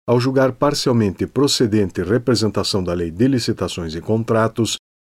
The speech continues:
interposta pelo Ministério Público de Contas. O motivo da petição foi o pregão número quarenta e oito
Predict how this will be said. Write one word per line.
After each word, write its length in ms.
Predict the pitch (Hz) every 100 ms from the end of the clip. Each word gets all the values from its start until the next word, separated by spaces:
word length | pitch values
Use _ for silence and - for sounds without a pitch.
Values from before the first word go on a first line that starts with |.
| _ _
interposta 760 | 131 143 147 123 120 120 120 117
pelo 220 | 131 120
Ministério 560 | 123 139 117 - 120 120
Público 340 | 127 120 123
de 120 | 117
Contas. 520 | 113 131 131 - - - _ _ _ _ _ _ _ _ _ _ _ _
O 80 | 98
motivo 400 | 95 92 113 101
da 140 | 85 82
petição 540 | 87 - 113 147 147 - _ _ -
foi 120 | 147
o 60 | 151
pregão 360 | 143 131 139
número 320 | 143 139 139
quarenta 440 | 123 135 143 143 127
e 60 |
oito 440 | 113 117 113 117